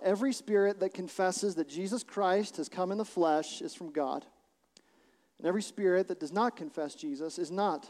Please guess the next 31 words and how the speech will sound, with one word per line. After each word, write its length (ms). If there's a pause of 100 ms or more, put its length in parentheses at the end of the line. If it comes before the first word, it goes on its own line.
from 180
God. 320 (800)
This 160
is 80
the 100
spirit 380
of 80
the 140
Antichrist, 760
which 200
you 60
heard 340
was 160
coming 500
and 80
is 100
now 360
in 240
the 80
world 300
already." 640 (360)
Little 240
children, 580
there 140
he 100 (220)
tightens 440
the 120
lens 240
a 40
little 200
bit. 240